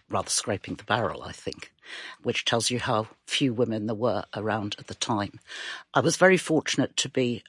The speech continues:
uh, uh, on qualification, uh, offered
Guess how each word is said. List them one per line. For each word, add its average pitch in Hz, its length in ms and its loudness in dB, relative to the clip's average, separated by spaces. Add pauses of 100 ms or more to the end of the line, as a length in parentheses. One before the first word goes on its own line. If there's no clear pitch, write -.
(120)
uh, 110 200 0 (420)
uh, 113 260 0
on 127 140 -4
qualification, 127 760 0 (180)
uh, 120 120 -2 (120)
offered 117 340 -2